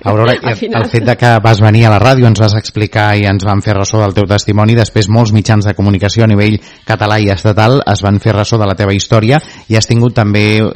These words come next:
Speaker 1: solidaritat, no?, de la gent?
Speaker 2: Si no ha sigut, si no hagués sigut perquè a la ràdio i perquè vosaltres em vau escoltar, jo crec que estaria dins del pis, amb por, amb la por que passava del senyor africà, que m'amenaçava a la porta de l'habitació, de "Sal, sal, que te estoy esperando", amb el puny, no?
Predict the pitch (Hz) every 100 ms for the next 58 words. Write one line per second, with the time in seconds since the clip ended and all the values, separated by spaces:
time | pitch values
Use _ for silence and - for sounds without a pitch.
0 | - 113 107 104 98 113 90 95 110 95
1 | 92 110 151 160 - 247 233 226 254 262
2 | 247 - 233 220 240 262 - 269 269 214
3 | 220 226 254 240 254 240 175 170 208 220
4 | 220 214 247 240 240 240 - 240 247 302
5 | 269 233 262 269 277 226 214 214 233 208
6 | 240 330 370 220 202 254 359 - 196 196
7 | 202 240 294 214 208 285 294 208 - 190
8 | 185 - 170 - - _ _ - 185 170
9 | 165 - 208 370 - 196 175 202 202 202
10 | 190 202 190 - 202 208 - 392 339 -
11 | - - - 277 269 320 - 359 311 233
12 | 196 - - 185 185 214 233 262 359